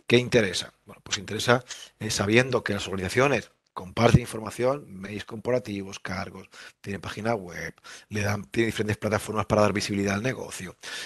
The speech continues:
eh, plataformas para gestión de clientes, aplicaciones propias, eh, su canal de venta online,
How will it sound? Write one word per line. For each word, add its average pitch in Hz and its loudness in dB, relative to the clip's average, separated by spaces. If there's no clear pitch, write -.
eh, 107 12
plataformas 110 4
para 104 4
gestión 107 -6
de 120 -2
clientes, 107 4
aplicaciones 104 -4
propias, 110 4
eh, 107 10
su - 0
canal 104 4
de 104 0
venta 107 4
online, 110 8